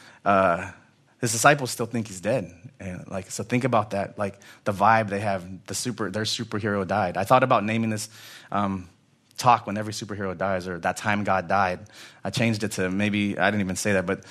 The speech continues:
changed it to where God meets us. But I think there's, like, a, there's a thought that his disci-, if you think about that moment where he's like,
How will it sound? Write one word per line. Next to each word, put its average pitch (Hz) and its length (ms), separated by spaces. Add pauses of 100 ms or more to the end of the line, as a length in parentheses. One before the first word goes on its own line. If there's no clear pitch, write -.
(260)
changed 117 260
it 98 100
to 98 300 (320)
where 107 160
God 98 240
meets 104 300
us. 90 400
But 92 120
I 95 60
think 113 320
there's, 98 220
like, 95 180
a, 87 220 (320)
there's 113 120
a 101 80
thought 143 560 (800)
that 113 160
his 117 180
disci-, - 240 (300)
if 117 140
you 120 40
think 147 220
about 123 560
that 110 140
moment 120 420
where 117 160
he's 117 140
like, 107 240